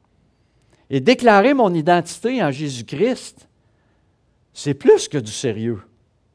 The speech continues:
Comprenez-vous qu'il s'agit là d'une, d'une déclaration qui est positionnelle,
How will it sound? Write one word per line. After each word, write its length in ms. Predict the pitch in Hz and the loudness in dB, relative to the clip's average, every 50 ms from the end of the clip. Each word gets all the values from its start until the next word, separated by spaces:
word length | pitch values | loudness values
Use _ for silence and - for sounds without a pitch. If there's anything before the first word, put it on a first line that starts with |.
| _ _ _ _ _ _ _ _ _ _ _ _ _ _ _ _ _ _ | _ _ _ _ _ _ _ _ _ _ _ _ _ _ _ _ _ _
Comprenez-vous 500 | - 139 147 147 202 202 208 208 208 285 | -6 -4 -2 0 0 0 0 0 0 -2
qu'il 100 | 294 - | -4 -4
s'agit 340 | - - 202 170 147 143 151 | -2 -2 0 -2 -2 -4 -2
là 200 | 160 190 226 247 | 2 4 4 4
d'une, 280 | 220 175 170 143 135 - - | 4 0 -4 -8 -8 -10 -8
d'une 240 | 123 139 143 131 | -6 -4 -4 -2
déclaration 920 | 127 135 208 214 214 226 208 190 180 175 170 156 147 - - 196 202 208 190 | 2 2 2 2 2 0 -4 -2 0 0 0 0 -2 -4 -6 -4 -4 -4 -6
qui 240 | - - 139 127 123 | -8 -10 -8 -8 -8
est 80 | 117 - _ _ _ | -8 -12 _ _ _
positionnelle, 1040 | - 339 330 302 247 185 202 214 - - 220 190 170 160 151 143 135 117 101 87 | 2 2 2 2 0 -4 -6 -8 -6 -4 -4 -2 -2 0 0 0 -2 -2 -6 -12